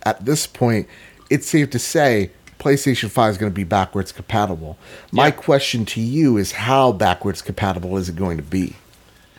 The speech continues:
Speaker 1: Is it just PlayStation four games? Or are we going back to, to P S one itself?
Speaker 2: Man, if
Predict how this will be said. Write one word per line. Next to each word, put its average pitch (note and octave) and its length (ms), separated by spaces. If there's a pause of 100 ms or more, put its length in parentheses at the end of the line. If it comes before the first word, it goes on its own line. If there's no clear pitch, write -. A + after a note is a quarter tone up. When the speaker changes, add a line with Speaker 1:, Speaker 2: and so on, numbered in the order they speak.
(200)
Speaker 1:
Is A#2+ 140
it A#2+ 80
just C#3 240
PlayStation C#3 420
four C#3+ 200
games? G3 380 (340)
Or - 200
are D#3 180
we E3 160
going D3+ 300
back B2+ 280
to, A2+ 280 (140)
to D#3 500 (340)
P C3+ 200
S - 220
one F#2 400 (280)
itself? - 640
Speaker 2:
Man, G2+ 520
if - 400